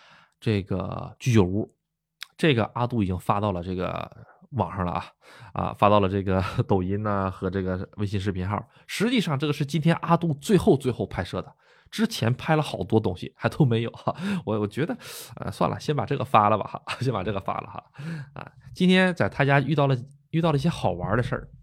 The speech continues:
啊，遇到好玩的事儿。首先呢，这家店阿杜从来没有去过。当阿杜把这个车停好了之后哈，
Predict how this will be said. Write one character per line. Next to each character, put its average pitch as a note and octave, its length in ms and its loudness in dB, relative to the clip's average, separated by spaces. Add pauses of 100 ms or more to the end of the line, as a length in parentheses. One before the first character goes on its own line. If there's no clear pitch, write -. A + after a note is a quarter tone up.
(400)
啊， - 80 -6
遇 G#2 60 0
到 G#2+ 80 0
好 - 160 -4
玩 - 120 -6
的 G2 40 -6
事 - 120 -10
儿。 B2 60 -8
首 B2 220 4
先 G#3 180 2
呢， G#2 240 4
这 G#3 140 0
家 F3+ 160 4
店 F3 220 2
阿 - 100 0
杜 E3 120 -2
从 C#3+ 200 -2
来 F3+ 100 2
没 C3 120 2
有 A2+ 100 2
去 - 220 -8
过。 - 240 -10 (1500)
当 G3+ 160 6
阿 G3 140 10
杜 F#3+ 160 4
把 B2+ 120 0
这 G#2 80 2
个 C3+ 80 2
车 - 240 -2
停 D3+ 220 2
好 A2 160 4
了 F#2+ 60 0
之 A#2+ 100 -2
后 A#2+ 180 4
哈， G#2+ 280 -6